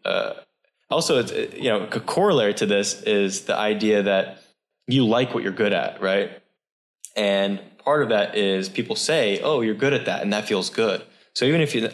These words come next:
like, for example, if math isn't your favorite subject, but every time you get a good grade on a test, everyone says, "Wow, you're amazing, you're so smart,"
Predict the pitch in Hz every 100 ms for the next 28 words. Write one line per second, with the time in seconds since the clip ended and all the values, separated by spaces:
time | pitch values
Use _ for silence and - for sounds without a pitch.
0 | 117 110 107 101 - - 113 104 110 107
1 | 104 98 95 - - _ _ _ _ -
2 | 120 101 113 135 131 127 120 123 107 -
3 | 120 92 - 147 147 104 90 - - _
4 | _ _ _ - 107 104 117 131 123 123
5 | 123 113 104 113 107 104 107 113 101 95
6 | 170 156 - 113 113 107 101 98 104 143
7 | 123 120 131 104 123 147 110 113 117 110
8 | 98 - 156 120 -